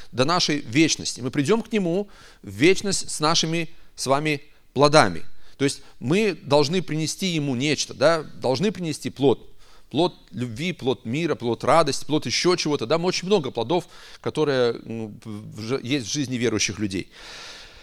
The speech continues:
И когда, когда мы размышляем об этом, да, мы должны понимать одну такую истину, что, что Господь, еще раз напомню, Господь сориентирован, да,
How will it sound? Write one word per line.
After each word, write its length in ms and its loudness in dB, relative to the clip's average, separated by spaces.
И 560 6
когда, 420 4
когда 340 2
мы 120 2
размышляем 640 2
об 100 -2
этом, 240 -6
да, 320 2
мы 240 0
должны 380 2
понимать 560 -2
одну 300 -2
такую 400 0
истину, 480 -6
что, 680 0
что 340 -4
Господь, 580 2
еще 260 -2
раз 120 -2
напомню, 300 -8
Господь 500 0
сориентирован, 880 0
да, 280 0